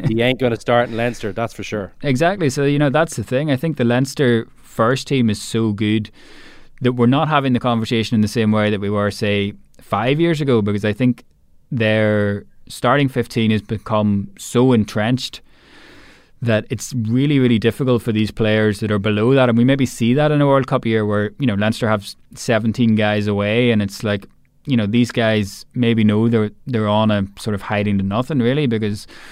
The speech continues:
Speaker 2: we know where they're gonna be whenever, as I say, a sh-, such a huge chunk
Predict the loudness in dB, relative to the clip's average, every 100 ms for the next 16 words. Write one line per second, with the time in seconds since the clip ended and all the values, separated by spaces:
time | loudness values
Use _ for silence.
0 | -20 -20 -4 2 4 4 4 2 2 -2
1 | -2 0 0 2 2 0 0 -2 -6 -20
2 | _ _ _ _ _ -8 -4 -4 -4 -6
3 | -6 -8 -10 -4 -2 -2 -4 -4 -4 -6
4 | -4 -4